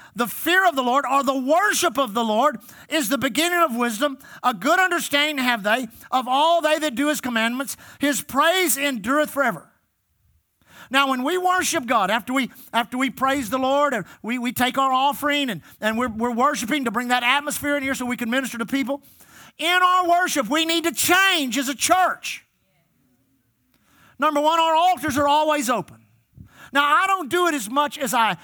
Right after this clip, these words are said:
eh, well, I just don't do it that much. I do it every once in a while. The reason is, is I gotta stay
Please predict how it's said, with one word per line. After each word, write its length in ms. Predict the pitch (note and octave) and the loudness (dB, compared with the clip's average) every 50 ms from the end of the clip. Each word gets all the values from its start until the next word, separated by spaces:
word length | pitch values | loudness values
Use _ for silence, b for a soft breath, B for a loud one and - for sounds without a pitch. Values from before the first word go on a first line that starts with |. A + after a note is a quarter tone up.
| B B | B B
eh, 240 | - B3 B3+ C4 C4 | -6 -6 -4 -4 -4
well, 300 | C#4+ C#4 D4 E4 E4+ D#4+ | -2 0 2 2 4 2
I 80 | D4+ C4+ | 0 0
just 220 | A3 C#4+ - - | -2 -6 -4 -2
don't 200 | D4 C#4 C4 A#3 | -2 -4 -4 -4
do 140 | F#3 D4 C#4 | -2 -2 -2
it 100 | B3 - | -2 0
that 160 | B3 A#3 A#3 | 0 -2 0
much. 220 | B3 A#3+ G#3 - | -2 -6 -4 0
I 100 | - A#3+ | 0 0
do 220 | B3 F#3+ A#3+ C#4 B3+ | 0 0 0 0 0
it 60 | A#3+ | 0
every 180 | B3 G#3 G#3 G3 | 0 -2 -2 -2
once 280 | G#3+ A#3+ B3 - - | -2 -2 -4 -4 -8
in 60 | E3 | -12
a 40 | F3 | -10
while. 280 | E3 C#3+ A#2+ A#2 - _ B B B B B | -10 -10 -12 -14 -18 _ B B B B B
The 100 | A#3 D4 | -4 -2
reason 340 | D4 D#4 D4+ - A#3+ B3 B3+ | 0 0 -2 -2 -4 -4 -2
is, 240 | D4+ F4+ F4+ - C#4 | -2 -2 -2 -2 -4
is 100 | A#3 B3+ | -2 -2
I 140 | C4+ E4 | -2 -2
gotta 260 | - - C#4+ C#4 B3+ A3+ | 0 0 0 0 0 -2
stay 520 | - - - - F#3+ G3+ A3+ C4+ C4+ | -4 -4 -2 -2 -2 0 -2 -2 -6